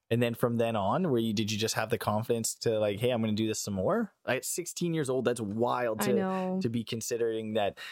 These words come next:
Speaker 1: you know, most sixteen, I know at sixteen years old for me, I was working at Dairy Queen as an employee.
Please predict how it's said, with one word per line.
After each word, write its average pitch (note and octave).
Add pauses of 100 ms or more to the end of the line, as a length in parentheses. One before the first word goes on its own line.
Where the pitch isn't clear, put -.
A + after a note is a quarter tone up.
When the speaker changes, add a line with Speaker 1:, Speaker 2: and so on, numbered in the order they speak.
(140)
Speaker 1:
you A#2
know, A2+
most A#2
sixteen, A#2+
I A2
know A2+
at G#2+
sixteen A2+
years G#2+
old G2+
for F#2+
me, G#2+
I G#2
was G#2
working G2+
at F#2
Dairy G#2+
Queen G2
as F#2+
an F2+
employee. F2+